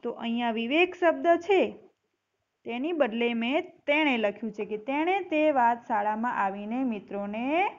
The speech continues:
કરી. પછી અહીંયા વિવેક છે, તેની બદલે આવશે તેણે પ્રવાસ દરમિયાન પાડેલા જુદા જુદા ફોટા પણ મિત્રોને બતાવ્યા.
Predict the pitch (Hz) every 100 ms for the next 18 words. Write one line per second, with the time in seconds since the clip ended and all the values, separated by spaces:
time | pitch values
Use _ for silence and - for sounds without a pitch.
0 | - _ _ _ _ _ _ _ _ _
1 | 320 311 226 196 - _ _ _ _ _
2 | _ _ _ _ _ _ _ _ _ _
3 | _ _ 240 233 262 240 247 247 240 247
4 | 285 - 349 320 226 - _ _ _ _
5 | - 233 240 294 247 214 226 214 214 311
6 | 320 - 320 381 370 349 359 359 254 320
7 | 381 415 415 330 233 220 214 247 214 220
8 | - _ _ _ _ _ _ _ _ _
9 | - 269 294 392 427 427 311 294 311 294
10 | 262 269 269 233 214 233 233 269 233 196
11 | - 208 208 214 226 269 330 415 539 -
12 | _ _ _ _ _ _ _ _ _ 381
13 | 392 381 370 247 208 202 -